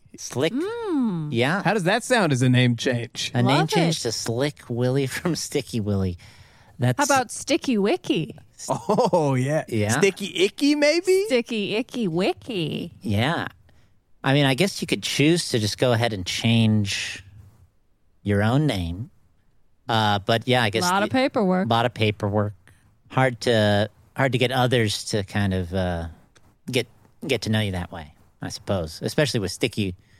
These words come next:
Speaker 1: Sticky Willy.
Speaker 3: Yeah, I'll tell you, it took me a hundred years for people to be like, "Hey, I'm, I don't, I'm not Anthony Geode anymore. I'm Tony. Just call me Tony." You know,
Speaker 1: Yeah.
Speaker 3: even just going from name to nickname,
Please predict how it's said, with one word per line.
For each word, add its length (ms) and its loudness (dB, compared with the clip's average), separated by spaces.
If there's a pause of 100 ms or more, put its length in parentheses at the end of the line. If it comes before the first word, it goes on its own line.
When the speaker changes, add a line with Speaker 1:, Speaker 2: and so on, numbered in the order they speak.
(280)
Speaker 1:
Sticky 360 -2
Willy. 400 0 (420)
Speaker 3:
Yeah, 180 0
I'll 60 0
tell 200 2
you, 80 2
it 60 -4
took 120 2
me 120 2
a 80 2
hundred 280 2
years 240 4
for 100 0
people 240 2
to 80 -2
be 80 2
like, 320 2 (240)
"Hey, 260 2
I'm, 200 0
I 100 2
don't, 120 0
I'm 120 0
not 160 2
Anthony 420 4
Geode 380 4
anymore. 460 2
I'm 180 -2
Tony. 520 2
Just 180 -4
call 140 0
me 140 2
Tony." 560 2
You 140 0
know, 160 2
Speaker 1:
Yeah. 160 0
Speaker 3:
even 340 0
just 140 -4
going 160 0
from 200 0
name 240 2
to 100 0
nickname, 680 2